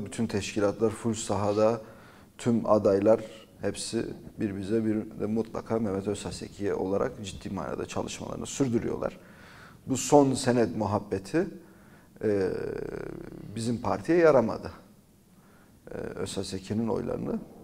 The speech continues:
biraz aşağı çekti. Gelen bilgiler bu yönde. E,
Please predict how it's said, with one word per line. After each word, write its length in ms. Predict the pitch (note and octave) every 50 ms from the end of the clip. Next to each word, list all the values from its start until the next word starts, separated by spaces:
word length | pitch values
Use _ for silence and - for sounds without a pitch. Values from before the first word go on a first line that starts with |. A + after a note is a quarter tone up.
| - - - - - - - - - _ - -
biraz 460 | A2 G2 F#2+ G#2 - - - - - - - - - - -
aşağı 400 | - - - - - G2 A2+ A2
çekti. 360 | - - G2 - - - -
Gelen 320 | E2 E2 E2+ F#2+ G2 G#2+
bilgiler 440 | - F#2 F2+ F2+ F#2 - B2+ B2+ A#2+
bu 60 | A2
yönde. 300 | G2+ F#2+ B1 - - - G2 - - - - - - - - - - - - - -
E, 40 | -